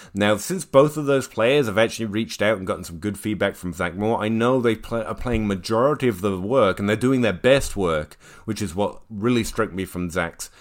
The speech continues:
um, notes, was it's not just that they're playing majoritively there, they seem to play best in that kind of, uh, more central to the field role, slot work,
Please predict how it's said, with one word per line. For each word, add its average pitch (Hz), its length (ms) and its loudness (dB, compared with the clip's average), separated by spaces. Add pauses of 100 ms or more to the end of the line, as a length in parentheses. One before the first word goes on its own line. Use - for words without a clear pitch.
(280)
um, 92 340 0
notes, 113 360 2
was 95 180 -6
it's 107 160 -10
not 147 200 0
just 127 200 -2
that 110 60 0
they're - 180 -10
playing 113 260 2
majoritively 90 760 0
there, 80 260 -2
they 87 160 -2
seem 110 320 -2
to 98 140 -8
play 104 520 -2 (480)
best 87 400 0 (380)
in 127 240 2
that 107 340 0
kind 104 300 0
of, 92 240 0
uh, 85 840 -2
more 123 280 0
central 101 440 0
to 101 100 -10
the 90 120 -2
field 90 340 -2
role, 82 400 2
slot 98 400 -4
work, 85 360 -4